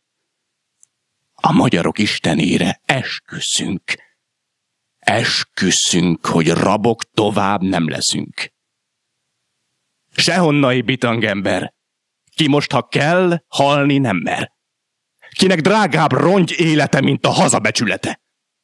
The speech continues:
A magyarok istenére esküszünk. Esküszünk, hogy rabok tovább nem leszünk. Fényesebb a láncnál a kard.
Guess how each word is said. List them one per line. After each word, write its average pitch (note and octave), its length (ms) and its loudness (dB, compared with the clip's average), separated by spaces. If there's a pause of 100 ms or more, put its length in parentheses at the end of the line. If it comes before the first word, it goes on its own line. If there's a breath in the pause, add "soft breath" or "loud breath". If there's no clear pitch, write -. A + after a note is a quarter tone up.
(1120)
A B2+ 100 0
magyarok C3 460 0
istenére - 720 -2
esküszünk. - 1040 -4 (960 loud breath)
Esküszünk, - 960 -4
hogy F#2 180 0
rabok G#2+ 600 0 (180)
tovább G2+ 640 -2
nem G2 220 -2
leszünk. - 580 -8 (2000)
Fényesebb F#2 880 -2
a E2 100 2
láncnál F2+ 680 -2
a D2 100 -4
kard. - 500 -4